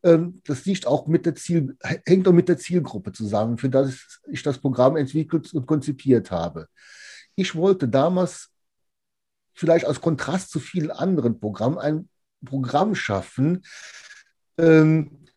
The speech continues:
was sehr schnell erlernbar ist und was neunzig Prozent der, ähm, Bedürfnisse eines normalen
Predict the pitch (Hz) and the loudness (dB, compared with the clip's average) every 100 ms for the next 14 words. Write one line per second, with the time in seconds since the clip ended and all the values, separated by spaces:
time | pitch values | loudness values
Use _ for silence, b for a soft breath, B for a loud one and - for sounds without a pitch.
0 | _ 131 151 147 - - _ 147 127 202 | _ 0 2 2 -2 -20 _ -6 2 4
1 | - - 175 135 139 180 208 131 101 92 | 4 2 -4 -2 -4 -4 -4 -4 -4 -6
2 | 92 143 - - 151 151 170 - - B | -6 -8 -8 -8 -2 2 0 -2 -20 B
3 | B _ 254 180 196 185 226 - 185 - | B _ -4 0 4 6 6 4 -6 -6
4 | - - 185 165 160 - 160 147 147 147 | -4 -2 2 2 2 0 2 2 2 0
5 | 143 139 165 190 - 185 - 175 165 170 | -2 4 6 6 2 -6 -2 0 0 -2
6 | 180 _ - 139 131 - - 127 135 139 | -10 _ -8 -4 -6 -8 -2 2 4 4
7 | 135 131 190 180 180 185 | 0 2 6 6 4 -2